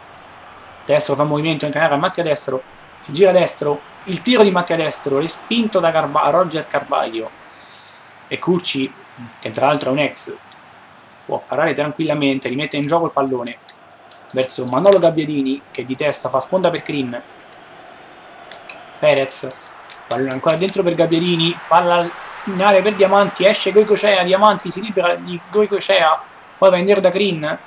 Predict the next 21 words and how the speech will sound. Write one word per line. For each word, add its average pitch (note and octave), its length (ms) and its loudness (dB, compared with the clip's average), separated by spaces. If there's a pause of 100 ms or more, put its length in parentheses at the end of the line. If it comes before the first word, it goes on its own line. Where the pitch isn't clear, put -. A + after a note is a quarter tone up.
ancora D3+ 240 -2
Diamanti, D3+ 560 0 (800)
Morleo, D3+ 600 2 (840)
pallone B2 200 -8
di B2 80 -4
ritorno E3+ 260 -2
per D3+ 100 -2
Diamanti, D3+ 360 0
De C3+ 80 2
Dea F3 120 2
capisce E3 380 -2
tutto, C3+ 400 -4 (640)
riparte E3 320 0
la D#3+ 80 4
Roma, C#3 380 2 (300)
Totti, D3 460 -2 (1500)
cercava - 360 -4
di C#3+ 80 0
aprire D3+ 200 -4
in C#3 100 -4
fascia C#3 600 0